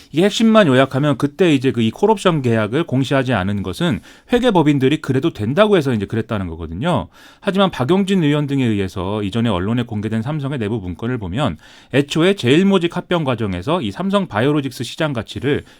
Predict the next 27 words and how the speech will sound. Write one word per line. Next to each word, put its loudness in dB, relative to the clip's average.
회계법인들이 2
이제 -4
과다하게 2
이제 -4
높게 0
평가를 -4
한 -6
것이고 -2
이 -2
때문에 4
바이오젠의 2
콜옵션을 -2
공시해서 -2
부채로 -2
잡게 -4
되면 -2
삼성 0
바이오로직스는 2
또 0
자본 0
잠식에 0
빠지는 -2
이런 0
이상한 -2
일이 -2
일어난다는 -2
것을 -4